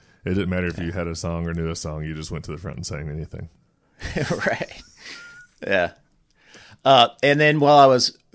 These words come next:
Speaker 2: uh, since I was there, I didn't get to see this, but I, I heard a recording. Um, a gentleman that started playing piano for our current church, um, is full of surprises, a real quiet guy from India. And he actually sang this time,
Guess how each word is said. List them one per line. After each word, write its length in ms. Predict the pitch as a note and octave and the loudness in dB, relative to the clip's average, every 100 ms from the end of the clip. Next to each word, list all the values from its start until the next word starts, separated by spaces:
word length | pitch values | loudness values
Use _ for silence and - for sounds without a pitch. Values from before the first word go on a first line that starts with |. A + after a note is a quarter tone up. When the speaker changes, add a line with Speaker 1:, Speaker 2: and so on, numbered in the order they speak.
| - B2 | -10 -2
Speaker 2:
uh, 140 | A2+ | -2
since 180 | A#2+ C3+ | 0 0
I 60 | B2 | 2
was 200 | G#2+ G2+ | 2 0
there, 300 | E3+ A2+ F#2+ | 4 4 2
I 80 | |
didn't 220 | G#2 G2+ G#2 | 0 -2 -4
get 140 | G#2+ | -6
to 100 | G2+ | -4
see 240 | - B2 | -2 -2
this, 240 | A2+ G2 - | -2 -2 -4
but 160 | G2 | -4
I, 120 | F2+ - | -4 -6
I 20 | F#2 | -8
heard 160 | G2+ | -8
a 20 | |
recording. 440 | F2 - B2+ G#2 E2 _ - - _ _ | -8 -8 -6 -6 -8 _ -20 -20 _ _
Um, 640 | G2+ G2+ G2 F#2+ F#2+ F#2+ - | 0 2 2 0 -4 -6 -8
a 80 | F#2 | -8
gentleman 520 | F#2+ C3 C#3+ B2+ A#2+ | -2 -2 0 0 0
that 120 | - | -2
started 280 | - A2+ G#2+ | -2 -2 -4
playing 240 | A2+ G2+ | -6 -8
piano 360 | - G#2 E3 F3 | -8 -8 -8 -10
for 520 | - D#2+ D2+ D#2 - | -10 -10 -8 -10 -10
our 200 | D2+ D2+ | -10 -12
current 340 | _ F3 G3 - | _ -12 -10 -12
church, 560 | - C#2 G#2 - - _ F#2 | -12 -12 -14 -16 -18 _ -6
um, 400 | F2 E2 D#2+ - _ - - | -4 -4 -8 -16 _ -20 -12
is 160 | F#2 - | -10 -6
full 200 | C#3+ D3+ | -6 -6
of 60 | |
surprises, 540 | F2 - C#3+ G#2+ D#2+ D#2+ | -8 -10 -8 -8 -8 -10
a 60 | |
real 160 | D2 D2 | -10 -12
quiet 340 | - A2 G#2 | -8 -8 -8
guy 220 | D2+ C2+ D#2+ | -8 -10 -12
from 200 | - - | -14 -12
India. 420 | G2+ E2 B1 B1+ _ _ _ _ _ _ | -10 -10 -14 -18 _ _ _ _ _ _
And 260 | F#2+ F#2+ F#2 | -8 -6 -8
he 180 | G#2+ G#2 | -6 -4
actually 300 | C3+ G#2 F2 | -4 -6 -4
sang 600 | - D3+ E3 G2+ E2 F2 | -4 -4 -6 -8 -10 -12
this 180 | F2 - | -10 -8
time, 480 | F2 C2+ C#2 G#2 | -10 -12 -12 -12